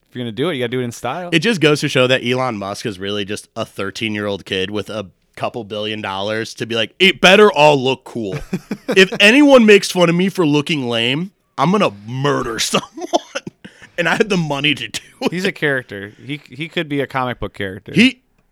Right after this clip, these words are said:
Speaker 2: honestly, Elon Musk
Speaker 1: Borderline villain. <laughs>
Speaker 2: Borderline villain for sure. He's in that Lex Luthor
Speaker 1: <laughs>
Speaker 2: zone. He's just, like, one radiation experiment away to lose
Speaker 1: <laughs>
Speaker 2: all of his hair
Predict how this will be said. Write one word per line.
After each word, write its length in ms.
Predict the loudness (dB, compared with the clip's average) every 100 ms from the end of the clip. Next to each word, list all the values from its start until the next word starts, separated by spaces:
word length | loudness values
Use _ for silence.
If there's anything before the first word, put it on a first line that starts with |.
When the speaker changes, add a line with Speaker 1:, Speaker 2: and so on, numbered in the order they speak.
| _ _ 2
Speaker 2:
honestly, 560 | 4 4 2 0 0 2
Elon 320 | 0 0 2
Musk 80 | 4
Speaker 1:
Borderline 400 | 6 8 6 4
villain. 340 | 2 -2 -4 -6
<laughs> 40 |
Speaker 2:
Borderline 560 | 0 4 4 4 4 2
villain 340 | 0 -2 -4
for 200 | -4 -6
sure. 460 | -6 -4 -6 -8 -14 _
He's 320 | 0 2 2
in 280 | -2 0 2
that 220 | 2 2 0
Lex 340 | 0 0 -2
Luthor 720 | -8 -6 -6 -4 -4 -2 -4 -6 _
Speaker 1:
<laughs> 160 | _
Speaker 2:
zone. 500 | -8 -2 0 0 0 -4 -4
He's 260 | 0 0
just, 220 | 2 0
like, 180 | 2 -2
one 800 | -2 -8 -2 0 2 2 0 -2 -6 _ _ _ _ _
radiation 800 | -2 0 0 0 -4 -4 -4 -6
experiment 580 | -6 -8 -6 -4 -4 -4
away 360 | -2 -2 -2
to 120 | -2 2
lose 240 | 2 2 0
Speaker 1:
<laughs> 40 |
Speaker 2:
all 180 | 2 2
of 60 | 2
his 180 | -2
hair 400 | -4 -4 -4 -6